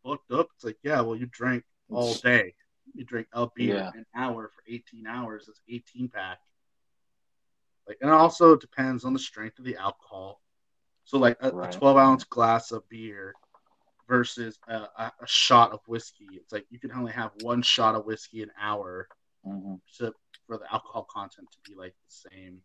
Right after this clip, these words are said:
Speaker 1: kind of
Speaker 2: Right.
Speaker 1: like, yada yada thing.
Speaker 2: Yeah, I get you. I get you.
Speaker 1: Yeah, so
Speaker 2: No, 'cause I was like, dude, I was at a pub, I was at a brewery, right? And I had, like,
Speaker 1: A brewery?
Speaker 2: three beers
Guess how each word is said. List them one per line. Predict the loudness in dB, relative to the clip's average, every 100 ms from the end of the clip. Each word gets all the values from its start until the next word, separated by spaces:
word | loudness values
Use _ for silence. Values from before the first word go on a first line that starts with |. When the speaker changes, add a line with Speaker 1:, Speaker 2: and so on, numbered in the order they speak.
| _ _ _ _ _ _ _
Speaker 1:
kind | -10 -8
of |
Speaker 2:
Right. | -8 -10
Speaker 1:
like, | -14 -20 _ _ _ _ _ _ _ _ _ _ _ _ _ _ _ _ _ _ -20 _ _ _
yada | -2 -2 -2
yada | -8 -8 -8 -12 _ -20
thing. | -20 -20 _ -20 _ _ _ _ _ _ _ _ -12
Speaker 2:
Yeah, | -8 -6
I | -6
get | -10 -12
you. | -16
I | -16
get | -20 -20
you. | -20 _ _ _ _ _
Speaker 1:
Yeah, | -6 -6
so | -6 0
Speaker 2:
No, | 2
'cause | 4 2
I | 4
was | 2 2 -2
like, | 0 0 -2 -4
dude, | -2 0 0
I |
was | -2 0
at | 0 0
a | -2 _
pub, | 0 0 0 -6
I | -8
was | -6 -4
at | -2
a | 0 0 -4
brewery, | -6 -4 0 -2 -2 -4 -4 -8 -12 _ _ _ _ _ _ _ -10
right? | -4 -2 -2 -4
And | -4
I | -4 -2
had, | -2 0
like, | 0 0
Speaker 1:
A | -8 _ 8
brewery? | 10 12
Speaker 2:
three | 8 6 -2
beers | -4 0 2 4 2 -2 -10 -18 -20